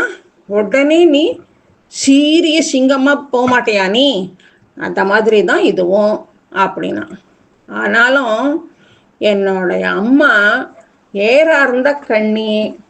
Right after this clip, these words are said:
அப்படின்னுட்டு அழகிய கண்ண, கண்ண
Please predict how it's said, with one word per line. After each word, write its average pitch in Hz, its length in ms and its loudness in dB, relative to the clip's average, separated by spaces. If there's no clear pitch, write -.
அப்படின்னுட்டு 208 720 -2
அழகிய 247 560 0
கண்ண, 226 260 0
கண்ண 233 300 0